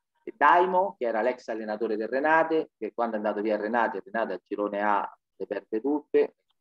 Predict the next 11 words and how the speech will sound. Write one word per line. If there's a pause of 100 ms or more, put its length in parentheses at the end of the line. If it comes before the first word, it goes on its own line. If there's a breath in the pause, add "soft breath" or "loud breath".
(280)
l'allenatore
se
n'è
andato
per
Renate, (480)
Parravicini
ha
dato
le
dimissioni,